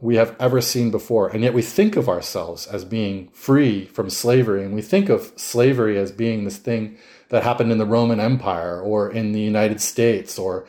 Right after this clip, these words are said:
in the colonies or somewhere else. It is here and it's now.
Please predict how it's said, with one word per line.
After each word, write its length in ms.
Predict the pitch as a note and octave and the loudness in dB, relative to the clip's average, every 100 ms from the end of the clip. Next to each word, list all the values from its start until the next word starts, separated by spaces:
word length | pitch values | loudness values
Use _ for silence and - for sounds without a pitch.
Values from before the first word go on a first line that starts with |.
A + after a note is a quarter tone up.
| - | -20
in 200 | - A2+ | -10 -4
the 340 | G#2 G2+ G2+ G2 | -2 -2 -2 -4
colonies 600 | - C3+ B2 G2+ F#2 F2+ | 0 2 2 -2 -6 -2
or 240 | G2 G2 | -2 -2
somewhere 440 | - - C3+ B2+ A2+ | -4 0 2 4 2
else. 420 | A#2 B2 - - _ _ | 0 0 -2 -14 _ _
It 120 | C3 | 0
is 280 | E3 E3 - | 0 0 -10
here 500 | - - G#3 F2 - - | -18 -2 2 2 -2 -8
and 140 | A2 | -6
it's 140 | G#2+ | -4
now. 440 | A2 C3 C#3 F2 | -2 -2 -2 -6